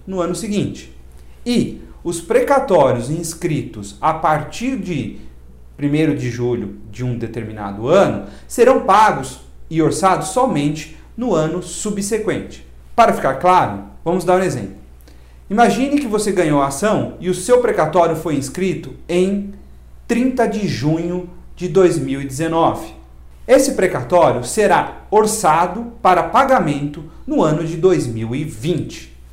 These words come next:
Isso significa que você terá que receber esse crédito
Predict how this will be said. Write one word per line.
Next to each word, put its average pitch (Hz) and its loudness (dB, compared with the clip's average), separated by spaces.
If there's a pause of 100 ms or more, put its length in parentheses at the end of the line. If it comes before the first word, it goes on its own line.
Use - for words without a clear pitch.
(120)
Isso 127 -6
significa 254 -4 (340)
que 262 -8
você 240 2
terá 214 4
que 185 -4
receber 180 -2
esse 127 -4
crédito 147 -2